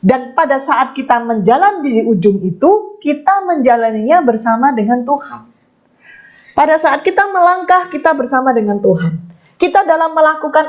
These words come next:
apapun, kita percaya kita bersama Tuhan. Dan kita melakukannya seperti cara Tuhan. Dan kita melakukannya dengan karakter ilahi. Dalam arti apa?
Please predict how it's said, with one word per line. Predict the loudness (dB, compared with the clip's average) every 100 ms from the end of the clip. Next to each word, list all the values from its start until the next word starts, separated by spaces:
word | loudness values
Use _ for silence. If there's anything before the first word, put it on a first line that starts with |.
| -2
apapun, | 0 -2 0 -2
kita | -2 -2 0 -2 -2
percaya | -4 -4 -2 0 2 0 -2
kita | -2 -2 -2
bersama | -4 -6 -4 -4
Tuhan. | 0 0 0 -4 -2
Dan | 2 4 2 0 -4 -6 -8 -16 _ _ _ _
kita | -10 -4 -4
melakukannya | -2 0 2 2 0 -2 -2 0 0 0 0 -4 -10 _
seperti | -6 -6 -2 -4 -4 -2 -4
cara | 0 0 0 -2
Tuhan. | -2 -2 -2 -4 -12 _ _ -20 -20 -2
Dan | 0 0
kita | 0 -2
melakukannya | 0 -2 -2 -4 -4 -2 0 -2 -2
dengan | 0 2 2 0 -4
karakter | -4 -4 -4 -4 -4
ilahi. | -4 -2 -2 -4 -6 -6 -8 _ _ _ 0
Dalam | 0 0 -4
arti | -4 2 2
apa? | 2 -2 -8 -12